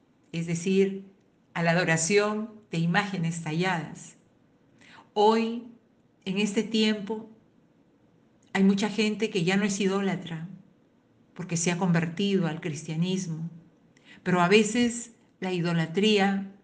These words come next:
es, se vuelven otras cosas. El ser humano pone en primer lugar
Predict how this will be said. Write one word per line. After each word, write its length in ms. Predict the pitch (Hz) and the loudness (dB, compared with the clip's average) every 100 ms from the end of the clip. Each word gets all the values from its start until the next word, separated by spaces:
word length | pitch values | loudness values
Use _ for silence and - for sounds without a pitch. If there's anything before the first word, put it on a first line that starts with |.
| _ _ _ _ | _ _ _ _
es, 500 | - 214 208 - - - _ _ _ _ _ - | 2 2 2 -8 -14 -20 _ _ _ _ _ -14
se 180 | - 180 | -4 2
vuelven 480 | 202 208 208 202 - | 4 4 0 -2 -4
otras 320 | 233 233 220 | -2 -2 -4
cosas. 680 | - 269 - 143 147 - - _ _ _ _ _ _ _ _ _ _ _ _ _ _ - | -4 -8 -4 -6 -6 -10 -18 _ _ _ _ _ _ _ _ _ _ _ _ _ _ -2
El 100 | 175 | 2
ser 240 | 220 214 | 6 6
humano 800 | 214 202 214 220 220 226 226 - - | 6 6 6 6 2 0 -4 -8 -4
pone 240 | 202 208 | -2 0
en 100 | 214 | -2
primer 340 | 202 165 190 | 0 0 2
lugar 640 | 202 196 196 202 208 202 | 2 2 4 2 2 -4